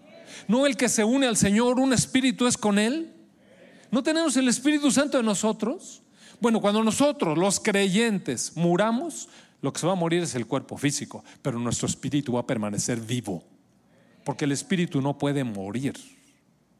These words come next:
Estábamos muertos en pecados y delitos. ¿Y qué es esa muerte que estábamos,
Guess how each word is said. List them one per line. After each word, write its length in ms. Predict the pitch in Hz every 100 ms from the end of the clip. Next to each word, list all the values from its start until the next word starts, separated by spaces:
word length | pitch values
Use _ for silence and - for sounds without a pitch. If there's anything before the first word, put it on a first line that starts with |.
| _ _ _ _
Estábamos 760 | 160 - - 262 285 196 147
muertos 640 | 127 151 - 107 - - - _ _ _ -
en 140 | 180
pecados 460 | 170 165 214 180 147
y 20 |
delitos. 600 | 127 139 147 - - - - -
¿Y 100 | 220
qué 100 | 220
es 80 | 277
esa 220 | 285 247
muerte 360 | 233 226 233 226
que 100 | 180
estábamos, 580 | - 196 202 180 156